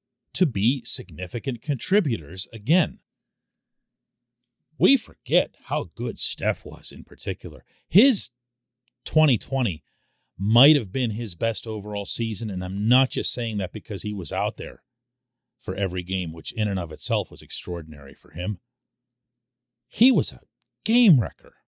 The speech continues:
We gave a lot of credit that year to Bud Dupree opposite T J Watt, and of course Cam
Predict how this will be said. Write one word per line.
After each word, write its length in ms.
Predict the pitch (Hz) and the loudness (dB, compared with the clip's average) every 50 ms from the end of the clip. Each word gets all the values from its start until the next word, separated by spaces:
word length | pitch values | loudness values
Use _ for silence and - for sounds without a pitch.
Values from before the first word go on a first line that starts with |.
| _ _ _ _ _ _ _ _ _ _ _ _ _ _ _ _ _ _ _ _ _ | _ _ _ _ _ _ _ _ _ _ _ _ _ _ _ _ _ _ _ _ _
We 80 | 120 117 | -4 -2
gave 240 | 104 - 180 185 139 | 2 2 2 2 2
a 60 | 113 | 0
lot 260 | 104 107 147 196 175 | -4 -4 -2 -2 -4
of 60 | 117 | -4
credit 400 | - - - 165 175 131 - - _ _ _ _ _ _ _ _ _ _ - | -4 -4 -2 0 0 -2 -2 -4 _ _ _ _ _ _ _ _ _ _ -4
that 300 | 101 110 117 127 123 120 | 0 2 2 2 2 0
year 240 | 123 123 123 123 | -2 -2 -2 -2
to 300 | - - - 104 90 82 78 - _ _ _ _ _ _ _ _ _ - - _ _ _ | -4 -4 -4 -6 -6 -6 -8 -14 _ _ _ _ _ _ _ _ _ -20 -20 _ _ _
Bud 260 | - 92 120 127 139 120 | 0 4 6 6 6 4
Dupree 540 | 120 120 101 - - 135 139 127 117 107 | 2 0 0 0 0 2 2 4 4 4
opposite 440 | 98 101 104 - - 92 101 104 - | 2 2 0 -2 -4 -8 -10 -10 -10
T 220 | - - 110 104 95 | -8 -6 -6 -4 -4
J 180 | 90 107 107 | -2 -4 -4
Watt, 380 | 101 92 101 107 107 104 107 82 | -4 -4 -2 0 0 0 0 -4
and 100 | 87 90 | -8 -16
of 120 | 90 - | -18 -14
course 340 | - - 120 110 98 - - | -8 -6 -4 -4 -2 -4 -4
Cam 460 | - - 156 156 151 139 110 98 92 | 0 2 4 4 4 4 0 -2 -4